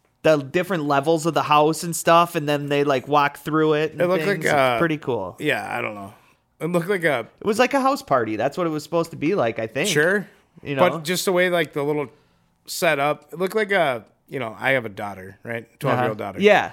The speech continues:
Speaker 2: It looked
Speaker 1: yeah.
Speaker 2: like American Girl type, like, setup where,
Speaker 1: Yeah.
Speaker 2: like, it's like a little playhouse type
Speaker 1: Yep,
Speaker 2: deal.
Speaker 1: it
Speaker 2: That's
Speaker 1: did
Speaker 2: what
Speaker 1: look
Speaker 2: it,
Speaker 1: like a
Speaker 2: it was
Speaker 1: playhouse.
Speaker 2: pretty cool.
Speaker 1: Yeah,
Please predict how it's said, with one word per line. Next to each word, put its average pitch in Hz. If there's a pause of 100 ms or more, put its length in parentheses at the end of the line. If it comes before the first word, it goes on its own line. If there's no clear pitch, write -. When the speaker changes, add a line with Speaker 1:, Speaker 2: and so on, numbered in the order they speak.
(140)
Speaker 2:
It -
looked 208
Speaker 1:
yeah. 214
Speaker 2:
like 202
American 151
Girl 123
type, 131
like, 120 (420)
setup 127
where, 127
Speaker 1:
Yeah. 127
Speaker 2:
like, 135
it's -
like 175
a -
little 180
playhouse 156
type 131
Speaker 1:
Yep, 180
Speaker 2:
deal. 131
Speaker 1:
it 147
Speaker 2:
That's 185
Speaker 1:
did 247
Speaker 2:
what 214
Speaker 1:
look 175
Speaker 2:
it, 151
Speaker 1:
like 127
a 123
Speaker 2:
it 143
was 202
Speaker 1:
playhouse. 226
Speaker 2:
pretty 170
cool. 190
Speaker 1:
Yeah, 143